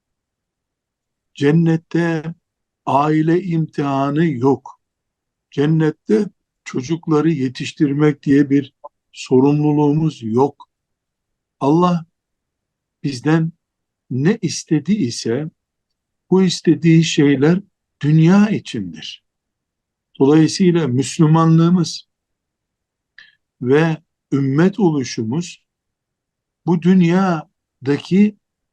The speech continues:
hayatımız süresincedir. Bize Ömer bin Hattab radıyallahu anh bu dünyada lazım. Cennette onun liderliğinde Medine'ye gitmeyeceğiz. Hac etmeyeceğiz cennette.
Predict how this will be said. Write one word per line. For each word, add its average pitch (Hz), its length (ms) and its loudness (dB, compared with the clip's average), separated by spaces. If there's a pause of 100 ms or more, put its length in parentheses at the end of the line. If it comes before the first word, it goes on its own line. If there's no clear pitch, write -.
(180)
hayatımız 175 680 0
süresincedir. 110 1160 -10 (1080)
Bize 160 180 0
Ömer 185 340 4
bin 165 100 0
Hattab 170 540 -2 (640)
radıyallahu 160 560 2
anh 180 180 0 (120)
bu 156 120 -4
dünyada 139 600 0
lazım. 85 380 -14 (680)
Cennette 170 640 2
onun 170 400 2 (140)
liderliğinde 151 760 2
Medine'ye 143 640 -2
gitmeyeceğiz. 117 800 -6 (600)
Hac 139 340 -2
etmeyeceğiz 160 680 2
cennette. 110 600 -4